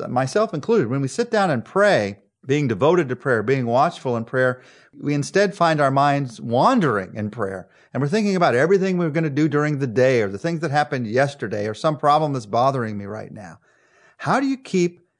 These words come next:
an alert mind while you pray? Well, you might remember these three words, speak, write, and walk. Speak, write, and walk. One of the ways to keep an alert mind while you pray is to speak your prayers out loud. Now, I didn't say loud.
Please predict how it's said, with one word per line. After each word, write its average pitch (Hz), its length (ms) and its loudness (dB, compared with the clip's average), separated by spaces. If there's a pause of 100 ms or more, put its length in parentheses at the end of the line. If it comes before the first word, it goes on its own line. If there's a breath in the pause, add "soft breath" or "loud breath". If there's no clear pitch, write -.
(140)
an 110 80 -6
alert 127 500 -2
mind 107 520 -2
while 98 180 -2
you 98 120 -10
pray? - 380 -14 (720)
Well, 123 80 -6
you 127 80 -4
might 175 160 0
remember 147 280 0
these 113 200 -4
three 113 180 -4
words, 95 460 -8
speak, - 600 -6 (640)
write, 127 440 0 (520)
and 98 180 -8
walk. 95 440 -8 (500)
Speak, - 640 -4 (180)
write, 127 320 0
and 110 140 -8
walk. 101 240 -4
One 135 160 0
of 202 60 -2
the 190 80 0
ways 135 240 2
to 117 80 -12
keep 131 200 -6
an 110 80 -4
alert 110 300 0
mind 110 300 -4
while 107 120 -2
you 107 100 -4
pray 123 240 -2
is 123 200 -8
to 135 120 -14
speak 147 460 -6
your 156 100 -4
prayers 113 360 -2
out 110 280 -4
loud. 110 420 -6 (420)
Now, 113 80 0
I 135 40 2
didn't 196 180 2
say 156 200 2
loud. 107 640 0